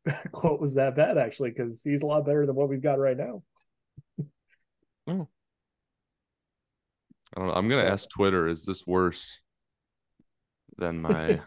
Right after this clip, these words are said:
Speaker 1: <laughs>
Speaker 2: Ask You Quickly tweet?"
Speaker 1: That's hilarious. Um, so I think we need to, I, I wanna preview the, uh, blue-white game. I know there's not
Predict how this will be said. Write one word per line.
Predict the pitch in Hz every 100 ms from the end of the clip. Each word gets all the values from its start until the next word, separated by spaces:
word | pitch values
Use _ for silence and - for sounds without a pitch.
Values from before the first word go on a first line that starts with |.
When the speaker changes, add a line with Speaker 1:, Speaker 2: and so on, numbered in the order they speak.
| 170
Speaker 1:
<laughs> | -
Speaker 2:
Ask | 92 90 95
You | 87
Quickly | 85 95 90 82
tweet?" | - 80 - _ _ _ _ _ _ _ _ _ _
Speaker 1:
That's | 120
hilarious. | 120 110 104 107 - - _ _
Um, | 143 131 120 117 123 _ _
so | - 160 151
I | 156 143
think | 165 202 202
we | 165 143
need | 143 139
to, | 143 143 139 139
I, | 143
I | 151 151
wanna | 165 156
preview | - 151 147 143 135 131
the, | 127 123
uh, | 113 104
blue-white | 98 127 127 120 127
game. | 139 127 127
I | 123
know | 120
there's | 113
not | 113 110